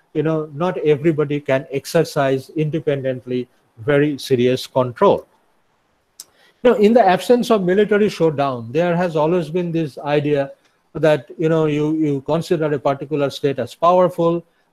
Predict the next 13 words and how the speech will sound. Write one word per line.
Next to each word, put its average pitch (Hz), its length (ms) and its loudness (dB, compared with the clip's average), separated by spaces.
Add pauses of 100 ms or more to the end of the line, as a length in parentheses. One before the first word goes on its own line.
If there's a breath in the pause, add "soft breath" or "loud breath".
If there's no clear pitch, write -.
and 151 260 -2
there 160 180 2
is 156 220 -2
preponderance 170 760 0
of 143 200 -4
power, 147 400 0
huge 175 420 0
power 147 360 0
concentrated 139 720 -6
in 139 140 -4
a 135 40 -10
particular 131 540 -4
state, 190 420 2